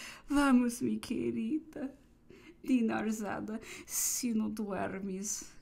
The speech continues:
cuéntame una de las muchas historias que sabes hace ya mucho tiempo, querido amigo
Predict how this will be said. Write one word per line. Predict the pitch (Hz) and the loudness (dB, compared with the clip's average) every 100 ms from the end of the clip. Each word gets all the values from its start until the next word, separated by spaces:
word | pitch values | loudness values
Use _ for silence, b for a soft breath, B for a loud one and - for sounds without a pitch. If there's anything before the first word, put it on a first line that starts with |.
| - | -6
cuéntame | 269 240 240 - 233 220 220 | 2 6 6 4 2 4 4
una | 247 233 226 220 | 0 -2 2 2
de | 220 220 | 2 0
las | 208 220 220 | 2 2 2
muchas | 226 208 208 208 | 2 2 2 0
historias | 226 226 - 202 202 208 117 240 - | 0 0 0 2 2 0 -2 -2 -2
que | 254 | 0
sabes | 240 - 226 220 220 240 240 | 0 0 0 0 0 -2 2
hace | 233 220 - 220 220 | 4 4 2 -2 0
ya | 226 220 | 0 2
mucho | 226 226 247 247 - - 226 220 | 4 6 6 4 0 0 2 2
tiempo, | - 247 262 285 294 - 370 254 | -2 -2 0 2 0 -2 -2 0
querido | 269 269 262 233 247 | 2 4 4 4 4
amigo | 240 240 247 247 247 262 | 6 8 10 8 6 2